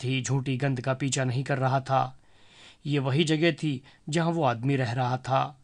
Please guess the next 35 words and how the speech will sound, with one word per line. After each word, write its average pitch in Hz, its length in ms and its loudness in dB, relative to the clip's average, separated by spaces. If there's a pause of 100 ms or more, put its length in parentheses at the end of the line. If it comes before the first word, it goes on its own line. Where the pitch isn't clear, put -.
(400)
उस 143 200 -4
चट्टान 139 460 2
पर, 127 220 -2 (300)
जहां 160 400 2
कभी 143 260 -2
कोई 135 480 0 (200)
जंगली 139 420 0
आदमी 131 380 4
सोया 156 260 2
होगा, 127 460 0 (640)
वहां 143 280 0
एक 131 220 -2
वाटरप्रूफ 147 960 0
पन्नी 151 280 2
के 139 140 -4
अंदर 147 360 0 (240)
कुछ - 180 -2
कंबल 131 340 0
तय 139 180 0
करके 139 300 -4
रखे 135 220 -4
हुए 131 340 0
थे। 139 240 -2 (640)
आग 220 140 8 (100)
की 240 120 2
राख 147 300 2
एक 156 140 -2
अंगीठी 131 400 -2
की 147 120 -2
जाली 123 280 -2
पर 147 180 0
ढेर 127 260 -2
की 135 180 -4
गई 135 200 0
थी। 131 320 -4